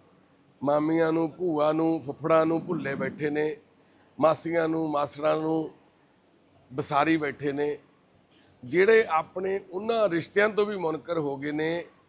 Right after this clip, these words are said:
ਜਿਹੜੇ ਖੂਨ ਦੇ ਨੇ। ਉਸ ਤੋਂ ਅਗਲਾ ਜਿਹੜੇ ਨਾਲ ਪੜ੍ਹਦੇ ਸੀ, ਖੇਡਦੇ ਸੀ, ਜਿਹੜੇ ਨਾਲ ਕੰਮ ਕਰਦੇ ਸੀ, ਉਹ ਯਾਰ ਦੋਸਤ ਦਾ ਵੀ ਰਿਸ਼ਤਾ ਅੱਜ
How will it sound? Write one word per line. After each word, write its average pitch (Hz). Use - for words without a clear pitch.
ਜਿਹੜੇ 170
ਖੂਨ 143
ਦੇ 123
ਨੇ। 107
ਉਸ 185
ਤੋਂ 226
ਅਗਲਾ 202
ਜਿਹੜੇ 175
ਨਾਲ 165
ਪੜ੍ਹਦੇ 185
ਸੀ, 160
ਖੇਡਦੇ 180
ਸੀ, 151
ਜਿਹੜੇ 165
ਨਾਲ 156
ਕੰਮ 156
ਕਰਦੇ 135
ਸੀ, 147
ਉਹ 170
ਯਾਰ 139
ਦੋਸਤ 151
ਦਾ 139
ਵੀ 147
ਰਿਸ਼ਤਾ 135
ਅੱਜ 120